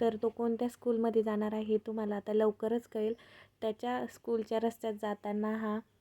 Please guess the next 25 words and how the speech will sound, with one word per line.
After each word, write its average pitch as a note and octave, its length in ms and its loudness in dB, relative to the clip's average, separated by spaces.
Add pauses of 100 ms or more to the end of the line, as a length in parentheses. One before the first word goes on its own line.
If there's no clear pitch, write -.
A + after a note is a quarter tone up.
(640)
हे A3+ 60 -2
धरण A3 340 2
लागतं. A3 400 0
हे A3+ 120 6
कुठलं B3 580 0
धरण G#3+ 280 4
आहे G#3 120 0
तुम्ही A3 260 -2
मला G#3+ 240 0
कमेंट्समध्ये G#3+ 720 -2
नक्की G#3+ 380 -4
सांगा. G#3+ 400 -6 (1120)
मी G#3+ 240 -2
तर A#3+ 120 -2
सांगणारच A3 520 -2
आहे A#3 200 2
तुम्हाला, A3+ 360 0
पण A3+ 280 -2
तुम्हीसुद्धा A#3 400 0
कमेंट्समध्ये A3 640 0
नक्की G#3+ 380 -2
सांगा. A3+ 360 0 (440)
आणि A3 220 -4
तोपर्यंत A3+ 480 0
जर A3+ 180 6